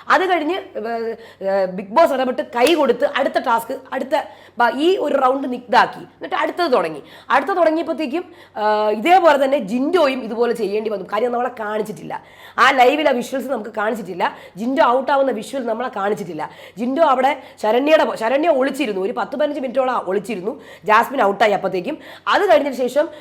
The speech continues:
ജിൻഡോയും ശരണ്യയും കൂടെ അവിടെ ഒരു, ആ, മ-, പ-, പ-, പിടി-, എന്താണ്, അങ്ങോട്ടും ഇങ്ങോട്ടും ഭയങ്കരമായി ഫിസിക്കലായിട്ട് നടന്നിട്ടുണ്ടെന്നാണ് എനിക്ക് തോന്നുന്നത്. നമ്മളെ കാണിച്ചിട്ടില്ല, അത് കാണിച്ചിട്ടില്ല. പക്ഷെ ജിൻഡോ ആ റൗണ്ടിൽ ഔട്ടാവുകയും, ആ, പവർ ടീം അധികാരത്തിലേക്ക് വരികയും ചെയ്തു. അപ്പോൾ ഗബ്രി അവിടെ ഇരുന്ന്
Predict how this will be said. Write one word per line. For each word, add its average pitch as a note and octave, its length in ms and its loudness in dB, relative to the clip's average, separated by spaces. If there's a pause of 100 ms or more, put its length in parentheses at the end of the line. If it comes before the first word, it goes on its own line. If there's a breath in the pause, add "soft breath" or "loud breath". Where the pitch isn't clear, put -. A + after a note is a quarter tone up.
(180 loud breath)
ജിൻഡോയും D#4+ 760 2
ശരണ്യയും B3 440 -4
കൂടെ A#3+ 140 -2
അവിടെ A3 220 -2
ഒരു, A3 240 0 (320 loud breath)
ആ, F#3 60 -6 (280)
മ-, F3 120 -8
പ-, E3 540 -10
പ-, - 80 -4
പിടി-, A3+ 280 -4
എന്താണ്, G3 280 0
അങ്ങോട്ടും B3+ 280 -2
ഇങ്ങോട്ടും A#3+ 320 -4
ഭയങ്കരമായി A3 340 -4
ഫിസിക്കലായിട്ട് A#3+ 640 -4
നടന്നിട്ടുണ്ടെന്നാണ് A3 560 0
എനിക്ക് A#3 240 -4
തോന്നുന്നത്. F3+ 480 -6
നമ്മളെ C#4 200 0 (120)
കാണിച്ചിട്ടില്ല, G#3+ 560 -2
അത് C#3 180 -8 (360 soft breath)
കാണിച്ചിട്ടില്ല. C4 460 2
പക്ഷെ C4 200 -8
ജിൻഡോ B3+ 320 -4
ആ B3 140 2
റൗണ്ടിൽ A3+ 280 -2
ഔട്ടാവുകയും, G3 640 -6 (320 loud breath)
ആ, F3+ 200 0
പവർ A3+ 460 2
ടീം C#4+ 280 -6
അധികാരത്തിലേക്ക് A3+ 500 -2
വരികയും F3+ 220 -4
ചെയ്തു. D#3 200 -10 (260 loud breath)
അപ്പോൾ G#3 140 0
ഗബ്രി A3 340 0
അവിടെ B3+ 180 4
ഇരുന്ന് B3+ 160 0